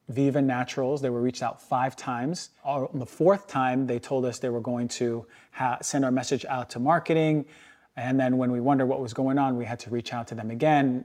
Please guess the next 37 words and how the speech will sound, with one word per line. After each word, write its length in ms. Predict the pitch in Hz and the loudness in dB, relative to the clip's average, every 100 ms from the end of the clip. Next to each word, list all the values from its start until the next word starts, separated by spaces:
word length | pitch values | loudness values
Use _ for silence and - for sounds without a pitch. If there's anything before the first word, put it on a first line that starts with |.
| - | -10
a 60 | - | -6
few 160 | 131 | -2
days 200 | 123 120 | -2 0
later, 500 | 131 127 127 123 131 123 | 0 0 0 0 -2 -6
and 100 | 120 | -8
they 80 | |
never 200 | 113 117 | -6 -8
answer 400 | 117 117 - 120 | -10 -10 -8 -8
us. 260 | 110 110 - - - 139 | -8 -10 -12 -16 -12 -2
And 140 | 143 | 4
that 180 | 151 160 | 4 2
was 140 | 131 | -2
the 60 | 131 | -2
last 340 | 127 123 - | -2 -4 -2
email 220 | 151 135 | 0 0
that 100 | 120 | -2
was 140 | - - | -6 0
sent. 260 | 156 147 - - | 2 2 -2 -4
We 140 | 135 | 2
also 180 | 139 147 | 2 2
got 160 | 131 127 | 0 2
nothing 300 | 120 120 120 | 0 0 -4
from 260 | - 117 - | -2 -4 -2
Earth, 260 | 135 - - _ 147 | -4 -4 -14 _ 0
Earth 260 | 147 - | 0 0
Eco, 460 | 147 139 151 180 196 - _ _ | -8 0 2 2 0 -14 _ _
Cacao 320 | - 120 127 113 | -14 -6 -4 -2
Bliss, 400 | 131 156 - - _ _ - | 0 -2 -4 -12 _ _ -10
T 320 | - 160 160 | 2 4 4
C 460 | 156 - 151 151 147 | 2 0 4 2 2
H 320 | 135 139 - 151 | 0 0 -2 -4
O, 340 | 127 170 233 _ _ - | 0 0 -2 _ _ -2
which 160 | 139 127 | 0 2
is 100 | 131 | 0
also 200 | 120 120 | 0 -4
a 40 | |
chocolate, 420 | - 117 - 214 | -4 -4 -4 -6